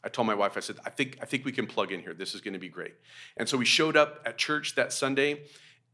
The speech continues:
and then the pastor gave this scathing message on the Mormons.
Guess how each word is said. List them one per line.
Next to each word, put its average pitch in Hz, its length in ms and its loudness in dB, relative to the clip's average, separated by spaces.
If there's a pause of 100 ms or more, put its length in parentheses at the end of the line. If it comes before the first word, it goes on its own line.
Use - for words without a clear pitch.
and 117 240 2
then 113 380 4
the 110 80 0
pastor 127 800 2 (120)
gave 110 460 -4
this 104 240 -6
scathing 156 840 0
message 127 500 -2
on 107 180 -2
the 104 40 -8
Mormons. 98 520 -10